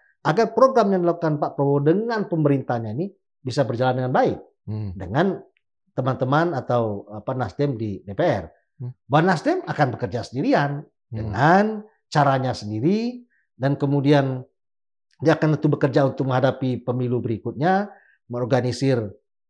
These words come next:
Speaker 1: apa, eh, mengkonsolidasi partainya dan sebagainya.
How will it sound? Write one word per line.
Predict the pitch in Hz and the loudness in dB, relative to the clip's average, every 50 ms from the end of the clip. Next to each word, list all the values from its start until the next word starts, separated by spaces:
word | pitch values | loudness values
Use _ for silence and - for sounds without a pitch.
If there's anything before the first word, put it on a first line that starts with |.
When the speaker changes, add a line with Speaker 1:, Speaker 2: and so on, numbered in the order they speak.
| _ _ | _ _
Speaker 1:
apa, | - 110 107 - 147 170 202 208 | -16 -14 -6 -2 0 2 2 2
eh, | 156 123 120 113 101 - - 139 | 2 0 0 -2 -4 -6 -6 -6
mengkonsolidasi | 123 127 - 143 135 - - 131 131 131 127 123 117 - 139 131 127 120 113 107 101 101 - _ _ - | -4 -2 0 0 0 0 0 -2 0 2 0 0 0 -2 -4 -4 -2 -2 -4 -6 -6 -8 -12 _ _ -4
partainya | 120 113 - - 120 117 113 139 180 202 220 202 - - _ _ - | -4 -4 -2 -2 -2 -2 0 0 0 0 -2 -4 -8 -14 _ _ -6
dan | 135 131 | -6 -4
sebagainya. | 113 143 156 180 277 330 220 135 107 101 _ | -2 -2 0 2 2 2 2 0 -4 -6 _